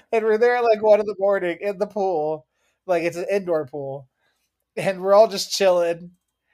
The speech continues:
And I'm talking to, like, the bride's extended family and, like, everyone else. And we're all just fucking drunk and talking and everything else. And, <laughs> and then, um,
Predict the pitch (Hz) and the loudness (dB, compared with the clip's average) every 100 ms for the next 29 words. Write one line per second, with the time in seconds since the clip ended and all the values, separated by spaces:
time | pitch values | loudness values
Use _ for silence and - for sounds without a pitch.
0 | _ _ - 190 180 175 165 170 160 185 | _ _ -6 0 0 0 0 0 4 6
1 | 185 185 190 180 165 180 160 170 170 175 | 6 4 0 0 -2 -6 -6 0 2 2
2 | 170 160 156 - 170 170 156 165 160 160 | 0 -6 -8 -4 -2 -2 -4 -2 -2 -2
3 | 160 160 165 160 156 151 160 160 170 165 | -2 -2 -4 -4 -4 -4 -4 -4 -2 -4
4 | 156 156 147 175 160 170 170 170 175 - | -2 -4 -4 -6 2 4 4 2 -6 -4
5 | 175 175 156 151 160 160 160 - 151 151 | -2 -4 -8 -2 0 0 -8 -6 -4 -4
6 | 151 151 147 147 151 151 151 147 139 - | -6 -12 -12 -10 -12 -10 -10 -10 -12 -18
7 | _ _ _ _ _ _ _ _ _ - | _ _ _ _ _ _ _ _ _ -6
8 | 151 190 165 151 131 - 190 143 185 170 | 2 2 2 -6 -18 -10 -10 -8 -4 -2
9 | 165 156 _ _ _ _ _ _ 160 156 | -4 -8 _ _ _ _ _ _ -6 -2
10 | 151 147 | -2 -6